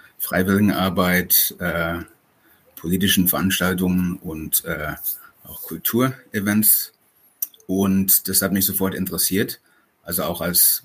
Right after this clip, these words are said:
Privatperson, jetzt unabhängig davon, dass ich, äh,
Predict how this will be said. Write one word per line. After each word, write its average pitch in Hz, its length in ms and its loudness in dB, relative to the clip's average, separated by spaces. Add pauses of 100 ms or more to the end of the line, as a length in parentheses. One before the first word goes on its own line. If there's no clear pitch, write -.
(120)
Privatperson, 107 840 0
jetzt 101 240 2
unabhängig 92 560 0
davon, 82 380 -6 (720)
dass 90 200 0
ich, - 320 0
äh, 87 300 -2